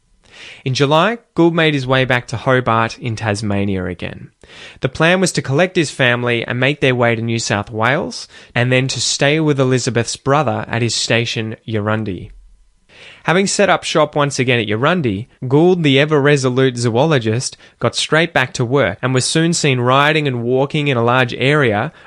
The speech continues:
of little-known country, and he was still searching for that elusive bowerbird.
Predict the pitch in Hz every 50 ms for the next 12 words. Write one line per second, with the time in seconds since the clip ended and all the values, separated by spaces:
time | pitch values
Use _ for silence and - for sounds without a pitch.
0 | - - 123 117 120 131 131 135 143 143 131 120 120 120 120 - - - 143 147
1 | - - - - - - - _ - - - - - - 120 123 110 113 120 -
2 | - - - 165 160 151 - - 165 147 143 143 - - 120 110 110 - 120 110
3 | 113 110 110 110 113 117 113 113 - 131 113 - - 107 104 107 110 113 113 -
4 | - 92 80 - - - -